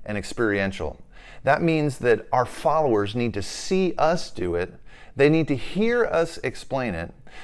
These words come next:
They need an opportunity to read more about it, take some notes, and then they need opportunities to get their hands in there and actually do it.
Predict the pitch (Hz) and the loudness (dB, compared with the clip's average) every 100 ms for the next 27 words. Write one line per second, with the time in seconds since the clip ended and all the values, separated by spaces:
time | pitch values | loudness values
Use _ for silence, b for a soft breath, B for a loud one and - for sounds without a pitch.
0 | B 151 175 160 - 170 147 165 156 101 | B 4 4 4 4 2 2 0 2 2
1 | 98 131 127 127 127 92 101 123 135 123 | 2 2 2 0 2 4 4 6 4 2
2 | 131 123 - 107 104 127 - - - - | -2 -4 -2 -2 0 0 -2 -12 -18 -16
3 | B B 117 135 143 131 127 117 135 117 | B B 0 2 4 4 4 2 4 4
4 | 120 - 120 113 104 90 147 143 107 101 | 2 0 -2 0 -2 0 0 2 -2 0
5 | 123 139 104 95 92 92 - 95 92 - | -2 -2 0 -2 -2 -4 -4 -2 -2 -4
6 | 95 90 92 78 - | -6 -4 -4 -4 -6